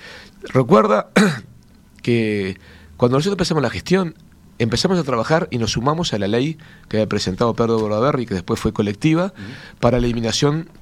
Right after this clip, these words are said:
Speaker 1: para cobrar las bolsas y minimizar las bolsas
Speaker 2: Ujú.
Speaker 1: en los, en los supermercados y, y los comercios. Que al principio algunos decían, sí, levantaron gritos. Hoy el éxito de ese plan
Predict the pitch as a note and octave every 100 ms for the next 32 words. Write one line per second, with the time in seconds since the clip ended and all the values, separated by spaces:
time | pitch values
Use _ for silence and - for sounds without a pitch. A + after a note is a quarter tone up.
0 | - A#2+ B2+ B2 B2+ E3 F#3 C3+ D#3 E3
1 | D#3 A#2 A2+ A2 G2+ C#3+ A#2+ A2+ B2 B2+
2 | - - G#2 G2 G#2+ A2 G#2 G2+ F#2 F#2
3 | - - G2+ G2+ G2+ - G2 G#2 G2 G2+
4 | C#3+ C3 - G2+ G#2+ G2+ - A#2+ B2 -
5 | - - - - - - B2+ C3+ D3 G3
6 | E3 B2+ E3 B2+ F#2+ B2 C#3+ A2+ - -
7 | - F#2+ G2 G2 B2+ C3 A2+ C3+ B2 E2
8 | - - - - - - - - - D#3+
9 | F3 D3+ E3+ - G#2+ G#2 A#2+ G2 - A#2
10 | B2+ D#3+